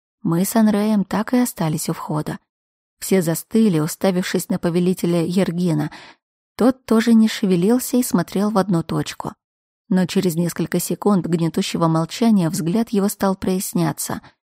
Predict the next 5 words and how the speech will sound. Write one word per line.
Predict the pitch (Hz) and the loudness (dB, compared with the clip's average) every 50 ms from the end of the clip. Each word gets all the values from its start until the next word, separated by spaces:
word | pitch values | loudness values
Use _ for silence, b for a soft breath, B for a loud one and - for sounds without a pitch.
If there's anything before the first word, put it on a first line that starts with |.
| _ _ _ _ _ _ _ _ _ _ _ _ _ _ _ _ | _ _ _ _ _ _ _ _ _ _ _ _ _ _ _ _
"Я, | - 156 156 156 156 160 165 160 165 165 165 160 - _ _ _ | -6 -4 -2 0 0 0 2 2 2 0 0 -2 -4 _ _ _
кажется", — | - - 165 160 156 160 170 175 165 - - - - 160 156 B B B B B _ _ _ _ _ _ _ _ _ _ _ _ - | -4 -2 0 0 0 0 -2 -4 -4 -6 -6 -2 -2 -2 -2 B B B B B _ _ _ _ _ _ _ _ _ _ _ _ 0
начал | 190 190 190 175 - - 196 175 175 | 2 4 4 2 0 0 0 0 2
он | 175 170 165 | 2 2 2
неуверенно, | 170 165 170 151 185 214 208 202 165 156 151 160 | 2 2 0 2 2 2 2 2 0 0 0 -2